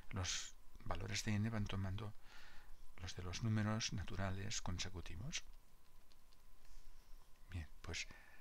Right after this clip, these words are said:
esta es la fórmula del término general, que nos permite, permite calcular, sabiendo la diferencia y sabiendo el primer término, cualquier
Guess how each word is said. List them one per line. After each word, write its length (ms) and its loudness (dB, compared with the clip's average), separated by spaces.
esta 200 0
es 100 2
la 80 2
fórmula 600 2
del 160 2
término 360 0
general, 420 -4
que 100 2
nos 140 4
permite, 380 2
permite 400 4
calcular, 540 2
sabiendo 460 4
la 80 0
diferencia 720 0
y 80 -2
sabiendo 460 4
el 80 -4
primer 320 0
término, 480 2
cualquier 500 0